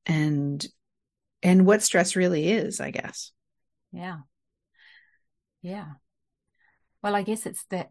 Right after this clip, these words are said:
Speaker 2: uh, it's kind of the other side of that resilience conversation, isn't it? <laughs> Um, s-, we,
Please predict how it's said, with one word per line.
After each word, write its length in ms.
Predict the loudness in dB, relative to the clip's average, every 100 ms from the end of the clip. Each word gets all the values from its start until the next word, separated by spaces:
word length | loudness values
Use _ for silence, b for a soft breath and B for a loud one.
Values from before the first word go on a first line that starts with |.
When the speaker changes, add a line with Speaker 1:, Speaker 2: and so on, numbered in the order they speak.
| -14
Speaker 2:
uh, 80 | -16 -16 _
it's 200 | -18 -16
kind 300 | -12 -8 -8
of 140 | -8
the 140 | -8 -8
other 160 | -8
side 300 | -10 -8 -8
of 100 | -8
that 180 | -8 -8
resilience 600 | -6 -6 -6 -6 -6 -8 -8
conversation, 680 | -8 -8 -4 -4 -4 -6 -6
isn't 260 | -6 -2
it? 840 | 0 2 2 2 4 4 6 4 2
<laughs> 0 | -12 B B B B B B B _
Um, 440 | -2 -2 -2 -8 -14 _ _ _ _ _ _
s-, 240 | -18 -16 -18 _ _ _ _ -20 _ _ _ _ _ _ _ _ _ _ -8
we, 640 | -4 -4 -4 -12 -14